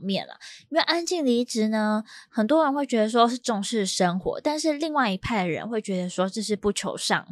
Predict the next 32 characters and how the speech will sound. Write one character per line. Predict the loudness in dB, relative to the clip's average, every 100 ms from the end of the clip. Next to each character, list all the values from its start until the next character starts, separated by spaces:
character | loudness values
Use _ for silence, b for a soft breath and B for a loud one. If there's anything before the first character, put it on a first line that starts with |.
| -8
进。 | -8 -10 B B B B -6
那 | -4
这 | 2 2
可 | 2 2
以 | 2
好 | 2
好 | 0 -2 -2
的 | 0 -2 -2 -2
去 | -2
反 | 0 -4 -4
思 | -12 -6 -4
一 | -4
下， | -2 -4 -6 B B B
因 | -2
为 | 0 4
有 | 4
些 | 4 0
人 | -2
是 | -4
觉 | -2 -2
得 | 0 -2
说 | -2
他 | -2
不 | -2
想 | -2 -4
被 | -4 -4
工 | -4 -4
作 | -2 0 0
去 | -2 -8 -4
被 | 2 2
绑 | 2 -4 -4 -8
架， | -2 -2